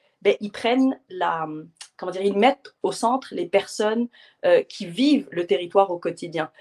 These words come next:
Fait que je donne juste un exemple. Euh, sur la question de l'insécurité urbaine, ben, c'est sûr que les institutions, euh, les milieux communautaires, ils ont des réflexions, ils ont des réponses. Mais si on met le citoyen au centre, lui, qu'est-ce, qu'est-ce qu'il dit qui, euh,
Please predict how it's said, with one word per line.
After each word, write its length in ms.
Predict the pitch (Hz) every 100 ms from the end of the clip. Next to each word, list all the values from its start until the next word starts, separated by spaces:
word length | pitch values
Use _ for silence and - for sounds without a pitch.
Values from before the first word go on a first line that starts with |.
| -
Fait 140 | 185
que 60 | 185
je 80 | 160
donne 180 | 196 202
juste 140 | 254
un 100 | 254
exemple. 480 | 196 175 196 233 262 _ _ _ -
Euh, 260 | 175 170 170 -
sur 180 | - 233
la 100 | 214
question 500 | 220 208 226 226 233
de 120 | 180
l'insécurité 720 | 185 202 202 202 202 196 226
urbaine, 600 | 208 180 175 185 262 285 - _ _
ben, 140 | 190 -
c'est 140 | -
sûr 320 | 202 - 294 -
que 100 | 226
les 340 | 233 190 175
institutions, 800 | 180 - 196 185 202 208 208 208
euh, 180 | 175 165
les 120 | 170
milieux 220 | 175 185
communautaires, 720 | 190 175 180 170 - 202 208 196
ils 200 | 165 165
ont 100 | 190
des 140 | 175
réflexions, 640 | 175 170 175 175 - 202 196
ils 120 | 170
ont 60 |
des 100 | 170
réponses. 540 | 165 160 190 247 311 - _ _ -
Mais 280 | 196 208 _
si 220 | - - 392
on 100 | 262
met 120 | 277
le 100 | 220
citoyen 500 | - 208 185 185 220
au 100 | 175
centre, 420 | - 220 - -
lui, 300 | 196 196 233 - _ -
qu'est-ce, 220 | 349 339 - _
qu'est-ce 240 | 277 294
qu'il 200 | - 208 165
dit 220 | 202 233
qui, 300 | - 180 170
euh, 180 | 147